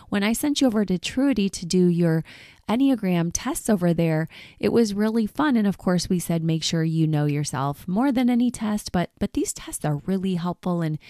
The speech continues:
and she had B Chestnut help her when she was first learning about the Enneagram to really dive deep herself. And so you guys took her test, and then some of you took a test afterwards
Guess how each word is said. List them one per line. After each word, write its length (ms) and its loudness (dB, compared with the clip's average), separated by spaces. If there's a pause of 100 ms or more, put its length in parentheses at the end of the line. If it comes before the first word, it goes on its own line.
(180)
and 120 -6
she 120 0
had 220 0
B 180 0
Chestnut 580 -4
help 240 -2
her 240 0 (240)
when 140 -4
she 100 -2
was 220 2
first 260 -2
learning 300 0
about 180 -2
the 120 -4
Enneagram 480 -4
to 100 -8
really 320 -2
dive 340 -4
deep 220 -4
herself. 560 -4 (320)
And 180 -4
so 280 4 (200)
you 160 0
guys 260 2
took 220 -4
her 140 -2
test, 440 -4
and 140 -2
then 140 0
some 240 0
of 120 -2
you 120 0
took 260 -4
a 60 -4
test 400 -6
afterwards 720 -2